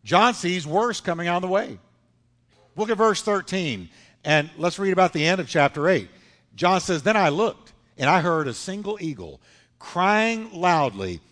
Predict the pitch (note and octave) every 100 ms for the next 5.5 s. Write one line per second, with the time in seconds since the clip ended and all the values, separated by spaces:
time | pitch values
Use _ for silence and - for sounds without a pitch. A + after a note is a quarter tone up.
0 | - D3 D3 C3+ - E3 F#3 G3+ G#3+ G#3+
1 | - - G3 F3+ G3 F3 D#3 A2+ C4 C4
2 | G3+ G3+ G3+ F3+ D3 A3+ F#3+ D#3 D3+ D#3+
3 | D#3+ C3+ G3 D3 D2+ _ _ _ _ _
4 | _ _ _ _ _ _ _ _ _ _
5 | - G3+ G3 F#3 G3